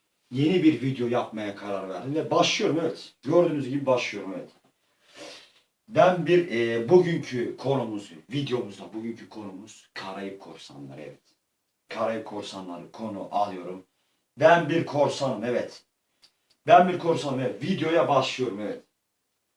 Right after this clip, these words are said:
Antarktika'dayım. Ben Antarktika kıyılarındayım. Korsanım,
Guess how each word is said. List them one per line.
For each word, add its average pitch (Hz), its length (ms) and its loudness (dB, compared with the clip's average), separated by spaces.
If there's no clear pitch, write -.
Antarktika'dayım. 151 1120 2
Ben 147 320 2
Antarktika 127 840 -2
kıyılarındayım. 95 1000 -8
Korsanım, 135 520 -6